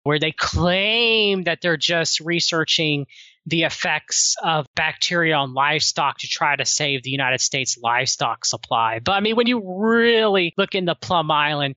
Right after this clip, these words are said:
you start saying, "Well, wait a minute, this doesn't really seem like it adds up." We have Eric Traub, who is a veterinarian who studied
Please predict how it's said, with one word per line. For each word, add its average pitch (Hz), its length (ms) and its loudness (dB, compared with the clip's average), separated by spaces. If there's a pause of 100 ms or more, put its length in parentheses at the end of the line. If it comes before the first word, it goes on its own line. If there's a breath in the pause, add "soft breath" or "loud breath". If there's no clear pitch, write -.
(120)
you 190 160 -6
start 190 360 -2
saying, 175 360 -2
"Well, 185 180 0
wait 185 300 2
a 165 60 0
minute, 151 320 0
this 170 180 0
doesn't 165 400 0 (180)
really 165 520 2
seem 156 760 2
like 156 320 0
it 147 100 0
adds 131 420 0
up." 120 320 -2 (380)
We 214 120 0
have 240 380 0 (380)
Eric 214 280 2 (140)
Traub, 135 560 0 (480)
who 202 80 0
is 185 120 0
a 180 60 0
veterinarian 160 720 -4 (200)
who 190 200 -8
studied 220 460 -2